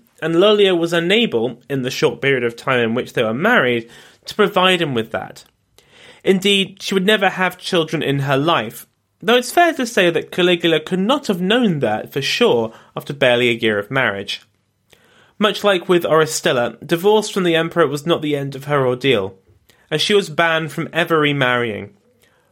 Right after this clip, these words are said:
Possibly out of him being a bit of a wrong 'un, but actually more likely because as a man continually paranoid about plot against his reign, Caligula worried about the power a rival may gain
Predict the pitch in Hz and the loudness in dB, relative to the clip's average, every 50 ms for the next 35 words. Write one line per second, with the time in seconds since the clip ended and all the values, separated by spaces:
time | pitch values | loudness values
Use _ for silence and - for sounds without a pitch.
0 | _ _ _ _ _ - - 220 214 - 214 180 170 151 147 160 165 165 160 160 | _ _ _ _ _ -2 -2 -2 0 0 0 2 2 2 2 2 0 0 -2 -2
1 | 170 165 156 143 147 139 135 131 123 135 135 - 120 117 117 135 170 190 190 180 | -2 -2 0 0 0 2 2 0 0 -2 -6 -4 -4 -4 0 2 2 2 2 2
2 | 180 196 214 220 202 196 - 151 165 190 131 170 202 208 190 196 - 202 180 170 | 2 2 0 -2 -4 -4 -8 -2 -2 -2 0 0 -2 -2 -2 -4 -2 -2 0 0
3 | 165 151 147 147 147 170 226 269 233 - - - 151 120 117 123 123 - - _ | 0 0 0 0 2 2 0 0 0 -4 -6 -4 -4 -2 -2 -4 -8 -12 -20 _
4 | - _ _ - 175 170 - 180 170 - - 160 160 170 160 151 160 165 165 160 | -20 _ _ -4 -2 2 2 0 2 2 0 0 0 0 -2 0 0 2 2 2
5 | 160 160 151 - 156 147 139 - - 214 220 214 190 151 131 139 139 143 135 131 | 0 -2 -4 -6 -8 -8 -8 -4 -2 0 2 2 2 0 -2 -2 -2 0 0 0
6 | 120 113 113 107 110 - - - 139 127 127 120 117 113 - - 127 123 135 156 | 0 0 -2 -2 -4 -4 -6 -8 -6 -4 -4 -4 -4 -4 -8 -10 -12 -6 0 0
7 | 165 160 151 147 151 143 - - _ _ _ _ _ _ - 214 220 233 226 233 | 2 2 0 -2 -4 -8 -14 -20 _ _ _ _ _ _ 2 2 2 2 2 2
8 | 226 208 202 175 175 175 180 180 170 160 151 156 139 - - 139 - - - - | 2 2 4 4 4 4 4 4 2 2 2 0 0 0 -8 -12 -10 -12 -4 -2
9 | 196 190 180 170 160 135 131 147 147 143 156 160 170 175 175 165 139 127 117 117 | 0 2 2 2 2 2 2 -2 0 2 2 2 2 2 0 -2 0 2 0 0
10 | 117 117 113 104 101 104 107 104 | 2 0 -2 -2 -2 -6 -10 -12